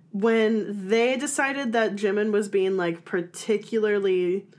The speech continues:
sexy or, like, amazing or something,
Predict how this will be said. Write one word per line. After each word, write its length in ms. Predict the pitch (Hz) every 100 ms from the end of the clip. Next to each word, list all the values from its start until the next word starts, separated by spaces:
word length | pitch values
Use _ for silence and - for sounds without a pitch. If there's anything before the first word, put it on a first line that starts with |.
| - - -
sexy 720 | - 196 190 - 196 185 180
or, 200 | - 175
like, 480 | 170 165 160 160 -
amazing 600 | 190 185 180 185 190 175
or 100 | 170
something, 560 | - 185 175 175 170